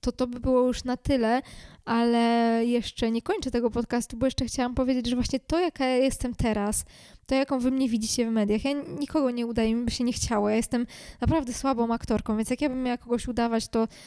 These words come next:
dobra, tydzień bym dała radę, ale później, wiecie, musiałabym już zdjąć maskę. Nienawidzę udawać, nie umiem tego robić, e, więc to, jaką mnie widzicie teraz, to jestem ja.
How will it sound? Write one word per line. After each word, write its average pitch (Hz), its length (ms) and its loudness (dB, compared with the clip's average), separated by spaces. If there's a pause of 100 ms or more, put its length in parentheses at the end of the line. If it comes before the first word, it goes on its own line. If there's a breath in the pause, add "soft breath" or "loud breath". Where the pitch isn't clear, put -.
(160 loud breath)
dobra, 214 320 0
tydzień 247 300 2
bym 226 220 2
dała 220 260 4
radę, 208 240 2
ale 214 140 2
później, 220 360 2
wiecie, 220 240 0
musiałabym 208 500 2
już 214 160 2 (480 loud breath)
zdjąć 214 520 0
maskę. 220 480 0 (260 loud breath)
Nienawidzę 247 500 0
udawać, 233 420 0
nie 226 140 4
umiem 220 200 4
tego 226 220 0
robić, 226 300 4 (440 loud breath)
e, 233 180 2
więc 254 300 -2
to, 302 120 0
jaką 294 280 0
mnie 254 200 -2
widzicie 254 380 0
teraz, 262 420 0
to 247 200 0
jestem 233 500 0
ja. 226 320 0